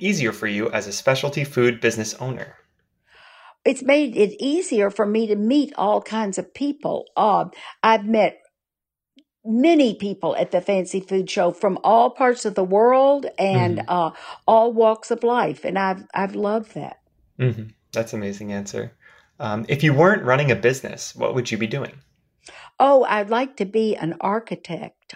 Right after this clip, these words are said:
Speaker 2: or maybe an artist.
Speaker 1: Mm, interesting. Uh, uh, what's one piece of advice you'd give a new food business?
Speaker 2: You have no idea how much work you have ahead of you. <laughs>
Speaker 1: Mm-hmm.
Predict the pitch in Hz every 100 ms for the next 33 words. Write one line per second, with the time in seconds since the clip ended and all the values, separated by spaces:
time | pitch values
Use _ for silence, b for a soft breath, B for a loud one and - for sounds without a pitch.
0 | - 180 185 214 220 202 175 - 180 208
1 | 208 160 - - - - 143 233 131 127
2 | 135 - - - - _ _ _ B B
3 | B - 120 110 98 - - _ _ _
4 | 127 120 113 113 107 131 180 - 139 180
5 | 180 165 139 123 - 147 160 - - 120
6 | 104 127 123 107 117 127 - 113 107 110
7 | - - - - _ _ b b b b
8 | 220 233 214 190 180 185 208 233 254 -
9 | 202 208 214 208 180 165 185 180 190 -
10 | - 185 190 - - 185 170 165 156 -
11 | 170 196 175 - 175 190 - - - 185
12 | - - _ - 117 107 107